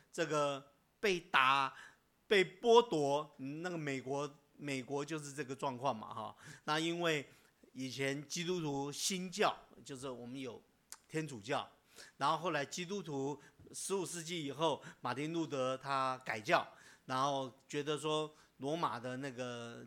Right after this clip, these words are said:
天主教教义已经不纯正了，不是当初耶稣所教导的，于是他们就另外成立一个新教。然后这个新教刚成立的时候，很多人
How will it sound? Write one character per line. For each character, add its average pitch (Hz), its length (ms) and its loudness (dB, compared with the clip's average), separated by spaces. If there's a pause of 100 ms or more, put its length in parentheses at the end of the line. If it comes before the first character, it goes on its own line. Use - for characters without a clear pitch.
(240)
天 196 180 2
主 147 140 -6
教 147 260 2
教 151 300 6
义 156 40 -2
已 123 220 -6
经 123 180 -8
不 170 140 -6
纯 135 240 -4
正 170 240 4
了， 104 120 -12 (360)
不 156 140 0
是 160 260 -2
当 151 260 2
初 151 280 -4
耶 147 180 -2
稣 143 180 -4
所 110 160 -10
教 120 200 -6
导 101 220 -12
的， 87 140 -20 (380)
于 143 100 -4
是 156 240 -4
他 147 160 0
们 135 220 -6
就 143 340 0 (600)
另 180 200 4
外 156 160 6
成 127 240 -6
立 139 160 -2
一 127 60 -6
个 123 120 -6
新 160 360 -4
教。 160 200 4 (360)
然 147 100 2
后 208 80 6
这 233 120 2
个 226 40 4
新 233 320 -2
教 214 300 2 (160)
刚 226 180 0
成 190 180 -2
立 220 120 0
的 196 100 4
时 175 100 -2
候， 196 120 2
很 190 260 -2
多 285 160 2
人 220 260 4